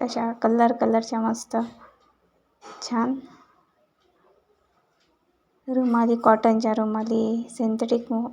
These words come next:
रुमाली असे छान. आणि हे छोटंसे काय, हे पण काहीतरी वेगळंच असं प्रकार विकायला होतं. ब्रासलेट पण विकायला होते छानसे असे, मोराचे पण राख्या होत्या.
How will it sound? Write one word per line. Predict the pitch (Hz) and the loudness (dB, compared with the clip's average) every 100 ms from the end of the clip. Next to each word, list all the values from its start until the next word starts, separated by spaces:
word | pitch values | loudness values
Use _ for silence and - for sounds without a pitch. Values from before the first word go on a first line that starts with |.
| - | -4
रुमाली | 254 220 220 226 240 | -2 0 0 -2 -4
असे | 247 262 - | -6 -14 -10
छान. | 262 247 262 262 - _ _ _ _ | -4 -2 -2 -6 -12 _ _ _ _
आणि | - - | -8 -4
हे | 262 254 247 247 254 254 - | 0 0 0 0 -4 -8 -6
छोटंसे | 254 233 277 - 240 254 - _ _ _ _ _ _ _ _ _ _ _ _ _ _ _ _ _ - | -2 0 0 0 -2 -2 -8 _ _ _ _ _ _ _ _ _ _ _ _ _ _ _ _ _ -6
काय, | 233 233 | -2 0
हे | 247 | 0
पण | 254 285 | -2 -2
काहीतरी | 277 240 233 240 | 0 2 4 2
वेगळंच | 254 233 240 254 | 4 0 2 2
असं | 254 233 | 2 -2
प्रकार | 226 233 - 226 | -2 -2 0 0
विकायला | 220 226 220 220 | 0 2 2 2
होतं. | 233 233 - - - _ _ _ _ _ _ _ - - - | 0 -4 -8 -14 -20 _ _ _ _ _ _ _ -20 -16 0
ब्रासलेट | 247 226 - 247 247 | 6 6 6 2 4
पण | 277 | 4
विकायला | 262 233 214 214 | 4 2 2 2
होते | 226 208 247 302 - - - - - - - - - - - - - - - - - | 0 0 -4 -4 -8 -20 -20 -20 -20 -20 -20 -20 -20 -20 -20 -20 -20 -20 -20 -18 -12
छानसे | - 233 226 233 226 | -4 0 0 2 0
असे, | 226 254 302 330 - - | 0 -2 -4 -4 -10 -4
मोराचे | 240 220 220 220 233 | 2 4 6 6 4
पण | 226 233 233 | 4 4 4
राख्या | 226 214 - 220 | 4 2 2 2
होत्या. | 208 - | 2 -2